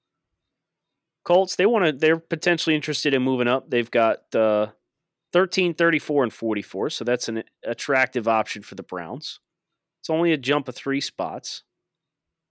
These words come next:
Uh, Indy's gonna offer forty-four. So thirteen, forty-four, and one forty-two.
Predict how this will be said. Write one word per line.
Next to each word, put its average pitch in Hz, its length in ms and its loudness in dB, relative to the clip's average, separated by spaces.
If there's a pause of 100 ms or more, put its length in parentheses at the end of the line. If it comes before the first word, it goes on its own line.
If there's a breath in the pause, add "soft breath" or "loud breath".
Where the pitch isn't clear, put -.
(500)
Uh, 139 320 4
Indy's 240 360 4
gonna 180 160 6
offer 139 840 2 (3750 loud breath)
forty-four. 160 960 -2 (2750)
So - 180 -10
thirteen, 202 560 0
forty-four, 156 880 2
and 110 220 -4
one 143 220 0
forty-two. 147 800 -6